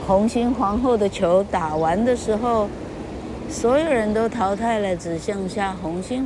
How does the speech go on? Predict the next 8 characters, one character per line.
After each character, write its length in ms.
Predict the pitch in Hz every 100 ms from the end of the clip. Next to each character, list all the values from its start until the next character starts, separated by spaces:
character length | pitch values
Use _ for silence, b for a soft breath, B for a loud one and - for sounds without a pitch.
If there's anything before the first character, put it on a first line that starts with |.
| 220
皇 160 | 180
后 220 | 185 208
跟 200 | 180 190 190
Alice 480 | 208 247 220 175 - B B B -
还 240 | - 151
在 160 | 165 196
场 260 | 180 - 139 - 175
内。 200 | 190